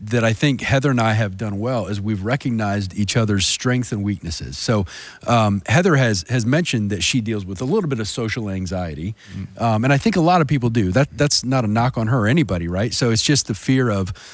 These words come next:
Speaker 1: of, you know, being entertaining and making sure n-, people aren't bored, you know, that kind of stuff.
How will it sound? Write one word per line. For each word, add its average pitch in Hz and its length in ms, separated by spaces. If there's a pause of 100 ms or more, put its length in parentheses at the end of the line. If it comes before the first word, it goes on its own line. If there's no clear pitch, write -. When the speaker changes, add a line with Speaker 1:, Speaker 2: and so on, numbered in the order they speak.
(160)
Speaker 1:
of, 95 480 (800)
you 117 100
know, 95 220
being 113 300
entertaining 90 680
and 85 300
making 120 220
sure 110 180
n-, 101 160
people 113 240
aren't 90 200
bored, 87 360
you 104 80
know, 95 160
that 120 120
kind 85 140
of 76 60
stuff. 71 320